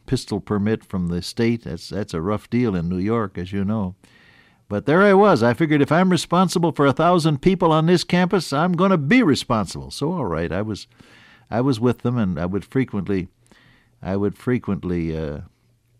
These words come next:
ride with the, with the policeman who happened to be on duty when I was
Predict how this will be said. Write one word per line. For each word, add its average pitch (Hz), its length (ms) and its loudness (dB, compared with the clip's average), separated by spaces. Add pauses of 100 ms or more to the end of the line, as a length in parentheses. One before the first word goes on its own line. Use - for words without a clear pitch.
(540)
ride 107 500 0
with 101 280 -8
the, 95 200 -2 (540)
with 101 220 -6
the 85 80 -12
policeman 104 640 -2
who 95 180 -2
happened 95 380 -4
to 92 60 -6
be 95 160 -4
on 87 220 -4
duty 92 460 -4 (420)
when 87 160 -6
I 92 160 -2
was 85 380 -8